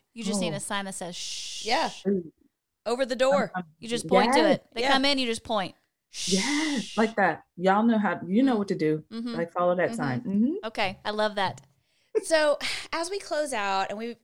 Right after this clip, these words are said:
Speaker 3: I mean, I just, there's so much great stuff here, uh, thinking about our bedrooms. I think our moms are gonna be processing all of these wonderful things and, and reassessing their own bedrooms. You know, what needs to get out of here so that this is a sanctuary and a safe place?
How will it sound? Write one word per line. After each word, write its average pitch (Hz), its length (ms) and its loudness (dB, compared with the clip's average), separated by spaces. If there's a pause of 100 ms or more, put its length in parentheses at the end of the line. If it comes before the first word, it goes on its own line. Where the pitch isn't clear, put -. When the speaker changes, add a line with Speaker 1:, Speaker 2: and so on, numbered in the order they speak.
Speaker 3:
I 220 80 -12
mean, 220 220 -10
I 233 160 -4
just, 240 260 -6
there's 226 160 -6
so 240 200 -6
much 233 240 -8
great 202 240 -8
stuff 180 160 -8
here, 175 320 -4
uh, - 40 -6
thinking 196 360 -12
about 180 360 -4
our 175 120 -8
bedrooms. 185 580 -6
I 180 80 -4
think 202 220 -10
our 196 100 -6
moms 180 300 -6
are 190 40 -8
gonna 175 120 -8
be 170 80 -10
processing 185 840 -6
all 185 200 -2
of 180 80 -10
these 175 200 -10
wonderful 170 400 -10
things 165 300 -12
and, 180 180 -12
and 220 160 -4
reassessing 247 480 -6
their 185 140 -8
own 180 160 -8
bedrooms. 165 400 -8
You 180 60 -12
know, 175 80 -8
what 185 260 -6
needs 262 200 -10
to 202 60 -14
get 175 160 -10
out 165 200 -6
of 165 80 -10
here 151 320 -12 (280)
so - 140 -10
that 190 220 -8
this 196 420 -6
is 196 240 -2
a 180 80 -6
sanctuary 170 520 -8
and 160 100 -12
a - 20 -10
safe 151 260 -10
place? 165 280 -8